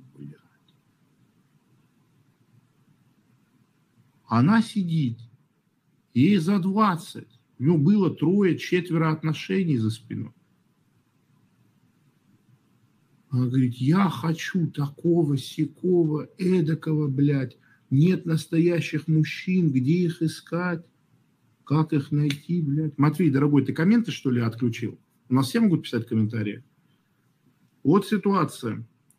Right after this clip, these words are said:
произошла вчера вечером, рассказываю. А я люблю так подтролливать девушек, у меня такой формат общения, то есть я люблю лёгкие реалити-чеки выписывать. Я вижу, одна подписчица,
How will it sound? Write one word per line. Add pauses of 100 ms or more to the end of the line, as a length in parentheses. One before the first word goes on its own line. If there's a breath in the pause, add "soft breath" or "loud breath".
(420)
произошла (1000)
вчера
вечером,
рассказываю. (920 soft breath)
А
я
люблю
так (320)
подтролливать
девушек,
у
меня
такой
формат
общения,
то
есть
я
люблю
лёгкие
реалити-чеки
выписывать.
Я
вижу,
одна
подписчица,